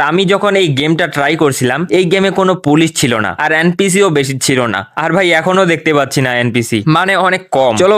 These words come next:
ভাই এই ল্যাম্বরগিনিটা চালানো যাক। এ ভাই থাম। ওকে, ওকে, থামছে। আর এটা কি হয়ে গেল? আমার ক্যারেক্টার এমন কেন হয়ে গেল ভাই? হাতগুলা ভাই পিছনে দিয়ে গাড়ি চালাচ্ছে। ভাই এটা কোন ধরনের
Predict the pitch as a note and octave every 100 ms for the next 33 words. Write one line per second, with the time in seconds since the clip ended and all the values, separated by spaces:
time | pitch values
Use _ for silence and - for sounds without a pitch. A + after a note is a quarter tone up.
0 | G3+ G#3 G3+ F3 D#3+ C#3 C#3+ D#3+ E3+ F3
1 | F3 E3 E3 - C3+ C#3 D#3 C#3 B2+ D3
2 | F3+ F3 D3 E3 C#3+ G#2+ C#3+ D#3 E3+ D#3+
3 | D#3+ - C3+ C#3 - B2+ E3 C#3+ D3 F#3
4 | G3+ G3+ D3+ B2+ C#3 D#3+ G2+ G#2+ D3 E3+
5 | D3 C3+ C#3+ F3 F3+ E3+ C#3 D#3+ F#3 F#3
6 | E3 C3+ A#2+ A#2+ A#2+ D#3+ B2+ G2 - D#3+
7 | F3+ F3 G#3 G3+ G#3+ F3+ E3 E3 F#3 F#3+
8 | G3 F#3 D#3+ D3 C#3 B2 G#2+ - C3+ C#3+
9 | D3+ E3 F#3+ F3+ F#3+ G3+ G3+ G3 G3+